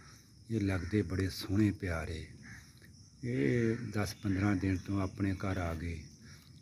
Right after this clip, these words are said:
ਹੁਣ ਆਪਾਂ ਰੱਖਦੇ ਚਾਰ ਚੁਫੇਰੇ, ਬੂਹੇ ਸਾਰੇ ਬੰਦ ਕਰਕੇ।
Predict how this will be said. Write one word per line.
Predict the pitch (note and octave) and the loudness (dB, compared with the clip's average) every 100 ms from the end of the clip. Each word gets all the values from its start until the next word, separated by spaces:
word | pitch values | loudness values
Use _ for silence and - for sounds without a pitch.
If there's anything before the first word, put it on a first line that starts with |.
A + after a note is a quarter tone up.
| A2 | 2
ਹੁਣ | G#2+ - | 2 2
ਆਪਾਂ | G#2 F#2 G#2+ G#2+ G2 | -2 -2 -2 0 0
ਰੱਖਦੇ | F2+ F2 G2+ - | -2 0 -2 -2
ਚਾਰ | G2 F#2+ | -2 -2
ਚੁਫੇਰੇ, | F#2+ - - F#2+ F#2+ | -2 -6 -2 2 2
ਬੂਹੇ | F#2 G2 A#2+ B2 | 0 -2 0 2
ਸਾਰੇ | G#2+ F#2 F#2 F#2 | 2 -2 -2 0
ਬੰਦ | E2+ E2+ E2 | -2 -2 -4
ਕਰਕੇ। | E2 E2+ E2 - F2 | -4 -6 -6 -4 -6